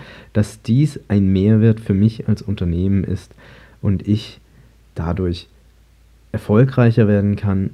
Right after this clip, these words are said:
und weiter wachsen kann und eigentlich eine höhere Sicherheit habe als in der Vergangenheit.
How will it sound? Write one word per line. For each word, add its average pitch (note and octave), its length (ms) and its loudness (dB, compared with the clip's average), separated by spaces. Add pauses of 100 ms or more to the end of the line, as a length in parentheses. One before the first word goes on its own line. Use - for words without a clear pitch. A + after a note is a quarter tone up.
und F#2 100 -6
weiter F2+ 300 -4
wachsen G2+ 320 -4
kann G#2 200 -2
und B2+ 280 -2
eigentlich A2 460 2
eine F#2+ 220 -2
höhere B2+ 500 8
Sicherheit G#2+ 600 0
habe F#2 300 -6 (400)
als F2 460 -6 (120)
in G2+ 160 -2
der E2+ 140 -4
Vergangenheit. D#2+ 840 -10